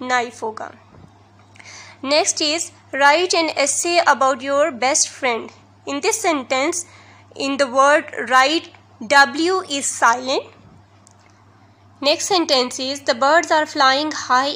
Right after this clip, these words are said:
in the sky। इसमें जो वर्ड हाई है, हाई में जो लेटर जी है, देखें रेड कलर का प्रोमिनेंट हो रहा है, जी has ga sound, लेकिन वर्ड हाई में जी की साउंड जो है वो प्रोनाउंस नहीं हो रही, यहाँ पे जी साइलेंट है।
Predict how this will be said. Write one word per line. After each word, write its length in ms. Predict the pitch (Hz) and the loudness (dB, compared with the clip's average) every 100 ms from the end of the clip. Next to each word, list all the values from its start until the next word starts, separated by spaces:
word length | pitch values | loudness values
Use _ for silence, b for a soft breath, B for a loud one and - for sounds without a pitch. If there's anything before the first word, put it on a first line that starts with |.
| 262 | -8
in 80 | 247 | -6
the 60 | 254 | -6
sky। 320 | - - 233 - - | -6 -2 -2 -2 -12
इसमें 300 | 277 311 320 | -10 -6 -6
जो 120 | 311 294 | -6 -6
वर्ड 300 | 269 277 294 | 0 0 0
हाई 400 | - 247 247 294 | -2 0 2 2
है, 260 | 294 247 254 | -2 -6 -4
हाई 300 | 240 233 269 | -2 -2 -2
में 200 | 285 277 | -6 -6
जो 100 | 277 | -6
लेटर 360 | 262 254 285 262 196 | -4 -4 -6 -8 -4
जी 320 | - 254 269 | -2 0 -2
है, 220 | 247 226 | -4 -8
देखें 300 | 220 247 - 311 B B B | -10 -14 -12 -12 B B B
रेड 200 | 269 262 | -2 0
कलर 220 | 277 269 254 | -2 -4 -2
का 200 | 262 254 | 0 0
प्रोमिनेंट 600 | 254 247 254 277 294 285 | 0 -2 -2 -4 -6 -4
हो 140 | 262 | -4
रहा 240 | 247 254 262 | -2 0 0
है, 160 | 277 208 | -4 -6
जी 340 | - 254 277 370 269 | -6 -4 -6 -6 -2
has 220 | 233 226 196 | -4 -4 -2
ga 160 | 277 269 | 2 2
sound, 380 | - - 269 330 392 B B B B | 2 -2 -2 -2 -6 B B B B
लेकिन 300 | 262 269 311 | -6 -2 -2
वर्ड 300 | 285 302 320 | 2 4 4
हाई 420 | 320 269 262 302 | 2 4 4 4
में 360 | 339 311 285 320 B B | 2 0 0 -2 B B
जी 200 | 233 294 | -4 -2
की 160 | 339 349 | 0 -2
साउंड 580 | - - 294 262 330 330 | -2 0 4 4 4 0
जो 120 | 330 | -2
है 200 | 262 269 | 0 0
वो 100 | 277 | 0
प्रोनाउंस 600 | 277 277 262 240 269 269 254 | -2 -2 2 2 0 -4 -6
नहीं 280 | 254 294 | -4 -4
हो 140 | 302 269 | -2 -2
रही, 120 | 269 | -2
यहाँ 300 | 277 269 262 | -4 0 -2
पे 80 | 269 | -2
जी 280 | 214 - 262 | -8 -8 -6
साइलेंट 560 | - 269 226 247 247 254 | -4 0 -2 -2 -10 -10
है। 180 | 247 | -12